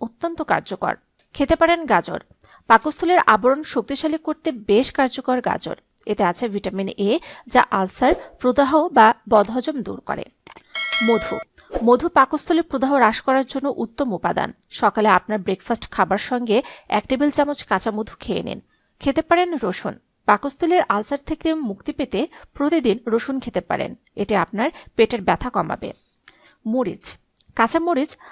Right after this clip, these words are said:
আলসার প্রতিরোধ করে এবং পরিত্রাণ পেতেও সাহায্য করে। মরিচ একটি কার্যকরী ঘরোয়া প্রতিকার, যা পাকস্থলীর ভেতরের ব্যাকটেরিয়াকে নিধন করে। ভিটামিন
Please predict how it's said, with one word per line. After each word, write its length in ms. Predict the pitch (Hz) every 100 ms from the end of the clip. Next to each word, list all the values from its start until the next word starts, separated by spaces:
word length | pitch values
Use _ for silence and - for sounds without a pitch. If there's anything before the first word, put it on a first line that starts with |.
| -
আলসার 420 | - 233 240 330 320
প্রতিরোধ 340 | 269 - 220
করে 260 | - 185 - - _
এবং 200 | 226 285 294
পরিত্রাণ 360 | 247 208 247 262
পেতেও 220 | 285 294 311
সাহায্য 420 | 277 202 165 -
করে। 220 | 175 165 - _ _ -
মরিচ 260 | 202 214 -
একটি 180 | 220 -
কার্যকরী 520 | - 175 - 196 220 214
ঘরোয়া 300 | - 185 190
প্রতিকার, 340 | 208 202 - 294 - - -
যা 120 | - 247
পাকস্থলীর 600 | 202 202 269 - 320 311
ভেতরের 440 | 247 311 302 226
ব্যাকটেরিয়াকে 640 | 240 208 - - 226 226 214 -
নিধন 320 | 214 233 254 254 196
করে। 180 | 151 - _ _ _ _ _ -
ভিটামিন 440 | 233 285 320 349